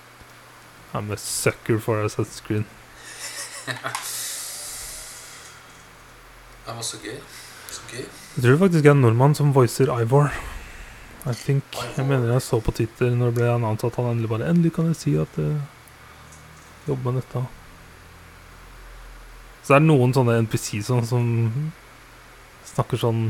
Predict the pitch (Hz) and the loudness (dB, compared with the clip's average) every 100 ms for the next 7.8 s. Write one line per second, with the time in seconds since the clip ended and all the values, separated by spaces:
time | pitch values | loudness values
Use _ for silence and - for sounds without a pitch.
0 | 110 - - 123 113 120 113 113 - 123 | -4 -10 -8 -2 4 6 6 2 2 0
1 | 123 - - - 120 113 110 117 127 110 | 0 -4 -12 -4 0 4 4 4 2 2
2 | 123 117 135 107 120 139 147 123 - 135 | 0 2 2 2 0 0 0 -2 -4 -2
3 | 123 113 113 104 101 120 - - 120 120 | 2 2 0 0 0 -2 -2 -2 0 2
4 | 117 110 - 120 - 120 117 113 113 117 | 2 0 -2 -4 -2 0 0 0 0 0
5 | 123 - - - - - - - - - | -2 -6 -20 -20 -20 -20 -20 -20 -20 -20
6 | - - - - - - - 120 110 110 | -20 -20 -18 -18 -20 -20 -10 -6 -4 -4
7 | - 117 - 113 - 120 117 117 | -4 -4 -4 -6 -2 -2 -2 -4